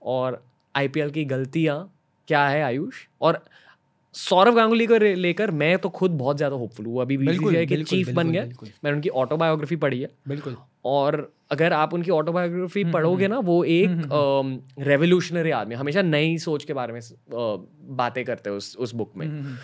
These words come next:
Speaker 1: तो I feel कि वो आईपीएल में बहुत ज़्यादा चेंजेस लाने वाले हैं।
Speaker 2: बिल्कुल।
Speaker 1: पर आप बताओ, आईपीएल में first of all हम हार्डकोर मुंबई इंडियंस फैंस हैं।
Speaker 2: दुनिया हिला देंगे।
Speaker 1: Definitely।
Speaker 2: <laughs>
Speaker 1: अ, पर हम बिजनेसमैन भी हैं और हमेशा
Speaker 2: बिल्कुल।
Speaker 1: आपस में यही बात करते हैं कि आईपीएल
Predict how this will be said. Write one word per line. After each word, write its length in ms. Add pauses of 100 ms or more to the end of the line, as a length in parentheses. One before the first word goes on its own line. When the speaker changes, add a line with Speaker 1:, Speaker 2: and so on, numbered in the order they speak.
(240)
Speaker 1:
तो 60 (120)
I 80
feel 200
कि 100
वो 300
आईपीएल 320
में 120
बहुत 160
ज़्यादा 180
चेंजेस 340
लाने 240
वाले 180
हैं। 60 (200)
Speaker 2:
बिल्कुल। 240
Speaker 1:
पर 680
आप 160
बताओ, 460
आईपीएल 380
में 120
first 220
of 80
all 120
हम 200
हार्डकोर 440
मुंबई 380
इंडियंस 320
फैंस 320
हैं। 360 (200)
Speaker 2:
दुनिया 280
हिला 220
देंगे। 320 (320)
Speaker 1:
Definitely। 540
Speaker 2:
<laughs> 180
Speaker 1:
अ, 200 (840)
पर 220 (420)
हम 260
बिजनेसमैन 520
भी 120
हैं 240
और 120
हमेशा 380
Speaker 2:
बिल्कुल। 260
Speaker 1:
आपस 320
में 120
यही 280
बात 220
करते 240
हैं 60
कि 60
आईपीएल 480